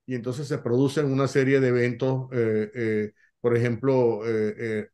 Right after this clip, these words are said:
recordamos el caso de Carlos Leder, ¿tú te acuerdas de Carlos Leder? Que acaba de salir, por cierto, bueno, no acaba de salir, salió, salió hace un par de años probablemente, y ahorita vive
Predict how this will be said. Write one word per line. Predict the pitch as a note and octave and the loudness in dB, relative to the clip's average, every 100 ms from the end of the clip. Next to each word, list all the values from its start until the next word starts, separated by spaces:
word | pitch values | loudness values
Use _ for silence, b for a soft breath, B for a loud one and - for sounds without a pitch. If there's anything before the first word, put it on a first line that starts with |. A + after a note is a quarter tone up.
| _ | _
recordamos | A2+ A#2 A2+ A2 A#2 C3 C3 | -8 -6 -2 0 2 2 0
el | |
caso | B2 A#2 A2+ B2+ | 2 0 2 2
de | A2+ | 2
Carlos | - A#2+ B2+ | 2 2 2
Leder, | B2+ C#3 B2 A2+ | 4 6 4 2
¿tú | G#2+ | -2
te | G#2+ | -8
acuerdas | A2 B2 B2+ | -4 2 2
de | A#2+ | 2
Carlos | A2+ B2 B2 | 2 2 4
Leder? | A#2 A2+ A#2+ - _ _ _ | 4 4 0 -4 _ _ _
Que | - G#2 G#2 | -4 -4 -4
acaba | G#2+ A#2+ E3 | -4 2 2
de | B2 | 4
salir, | B2 B2+ | 2 2
por | C#3+ C#3 | 2 2
cierto, | C3+ B2 D#3 | 2 0 0
bueno, | C#3+ G#2 | 0 0
no | A2 | -4
acaba | A#2 C#3 | 0 2
de | C#3+ | 2
salir, | C3 C3+ B2 | 2 0 0
salió, | G2 F#2+ G#2 A2+ - | -2 -4 -4 -4 -6
salió | G2+ G#2 | -6 -6
hace | A2 | -2
un | B2 | -4
par | A#2 B2 | 0 2
de | C3 | 4
años | B2 B2+ C3 | 2 0 0
probablemente, | A#2 A#2 C3+ B2 G#2+ C#3+ | 0 0 0 -2 -2 -2
y | |
ahorita | G#2+ G2+ A2+ | -2 -2 -2
vive | A#2+ B2 B2+ | 0 0 -2